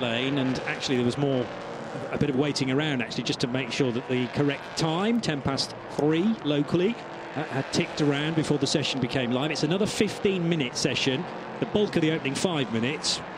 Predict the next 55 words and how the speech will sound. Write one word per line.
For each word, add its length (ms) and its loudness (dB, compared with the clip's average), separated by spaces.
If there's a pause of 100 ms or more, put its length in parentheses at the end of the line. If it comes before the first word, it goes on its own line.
(300)
is 80 -8
purely 300 2
taken 340 0
up 140 -2
by 140 0
getting 260 -2
your 80 -2
car 260 0
out 260 -2
and 140 -2
trying 220 0
to 40 2
find 240 0
a 40 0
little 200 -2
bit 140 2
of 80 2
space 680 0 (300)
here 220 2
and 100 0
there. 300 -2 (640)
More 260 4
difficult 440 0
to 60 -2
do, 300 2
obviously, 440 0 (100)
in 80 -2
an 60 -2
eighteen 420 -2
car 240 0
session 420 0
rather 280 2
than 160 0
just 140 -2
the 100 4
eight 200 -2
G 140 0
T 220 -2
threes 680 0
that 100 -4
we 120 -2
had, 360 -2
but 160 0 (120)
it's 160 -6
still 160 0
gonna 180 -2
be 140 2
incredibly 420 0
tight, 400 -2
just 180 -2
as 80 0
the 80 0
G 200 0
T 180 -2
three 420 2